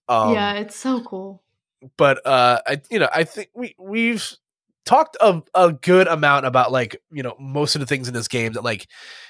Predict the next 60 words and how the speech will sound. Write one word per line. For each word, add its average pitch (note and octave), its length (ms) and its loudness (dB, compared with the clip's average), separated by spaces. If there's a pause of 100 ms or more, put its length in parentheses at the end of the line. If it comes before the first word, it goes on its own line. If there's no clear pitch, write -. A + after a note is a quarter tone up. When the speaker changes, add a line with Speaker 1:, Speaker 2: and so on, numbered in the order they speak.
Speaker 1:
make C#3+ 260 0
them C#3+ 140 -4
fun. A2 400 -2 (200)
Um, A#2 360 0
again, E3 240 4
there's E3+ 300 2
a, E3 340 2 (180)
I D#3 80 2
haven't G#3+ 260 2
done F#3+ 160 4
a D#3+ 40 2
lot D#3 160 6
of D#3+ 40 0
the C#3 80 0
post C3 260 2
game D#3 180 0
yet D#3 160 4
just C3 160 -6
'cause C3 100 -2
I've B2 120 2
been, A#2 120 -8
like, G#2+ 220 -2 (300)
cooling A#2+ 320 -4
down, A2 320 0
but, A2 120 -4
like, G#2+ 220 0
I A2+ 100 -2
understand A2+ 420 -6
that - 120 -10
there's, G#2 220 -8
like, G#2 260 -4 (400)
you A2 60 -6
know, - 80 -6
a A2 60 -4
lot G#2+ 240 -2
more G#2+ 220 -4 (280)
stuff - 340 0
that D#3+ 140 2
can, D#3 120 -4
like, D3 260 -2 (560)
you, F3 160 -2
you, F#3+ 240 -4
you G#3+ 140 2
play B3+ 160 6
through A#3+ 140 -2
the F#3+ 80 -2
game F3+ 200 4
a D3+ 40 2
lot D3 200 4
more C3+ 140 0
after B2 200 -2
you A#2 60 -8
beat A#2 160 -10
the C3+ 80 -10
game, C#3+ 180 -2
which B2+ 160 -6
I B2 40 -8
think B2 160 -8
is A2 160 -12
great. G#2+ 380 -10